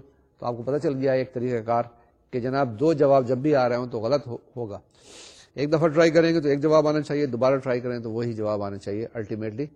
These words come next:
That's how this theorem is، آ، stated، that's how this theorem can be applied۔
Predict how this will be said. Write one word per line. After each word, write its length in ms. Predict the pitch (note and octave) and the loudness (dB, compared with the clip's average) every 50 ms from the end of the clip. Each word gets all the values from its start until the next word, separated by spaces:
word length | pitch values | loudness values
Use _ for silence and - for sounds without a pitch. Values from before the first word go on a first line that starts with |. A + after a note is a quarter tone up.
| _ _ _ _ _ _ _ _ - A2 | _ _ _ _ _ _ _ _ -10 -4
That's 360 | A#2+ C#3+ D3 C#3+ - D3 A#2+ | -2 -2 -2 -2 -2 -2 -2
how 120 | A#2 A#2 A#2 A#2 - _ _ _ _ _ _ _ - | 0 -2 -2 -4 -8 _ _ _ _ _ _ _ -10
this 80 | A#2+ B2 - - - B2+ | -10 -8 -8 -8 -6 -4
theorem 280 | A#2+ A#2 A#2 A2 A2 | -4 -4 -4 -4 -6
is، 300 | C3 D#3+ E3+ - - - _ _ _ _ _ _ _ _ _ _ _ _ _ _ _ | -6 -6 -8 -10 -16 -20 _ _ _ _ _ _ _ _ _ _ _ _ _ _ _
آ، 320 | - G#2 G#2 G#2 G#2 G#2 | -12 -10 -8 -8 -8 -8
stated، 480 | G#2+ G#2 G#2+ - - C#3 C3+ B2+ D3 C#3+ | -10 -12 -14 -10 -8 -6 -4 -2 -2 -4
that's 480 | C3 B2 - A#2 A#2 - - - - | -4 -4 -8 -10 -10 -10 -10 -8 -6
how 120 | A2+ A2+ A#2 | -4 -4 -4
this 340 | A2 A2 _ - G2+ A2 | -6 -8 _ -14 -12 -12
theorem 280 | G#2+ - - A2 G#2 G2+ - - | -12 -12 -10 -10 -10 -10 -12 -12
can 80 | G2+ G2+ | -12 -10
be 80 | G#2 D3 | -10 -10
applied۔ 520 | F3+ - _ - - - F#2+ F2 E2 | -12 -12 _ -20 -18 -14 -12 -12 -12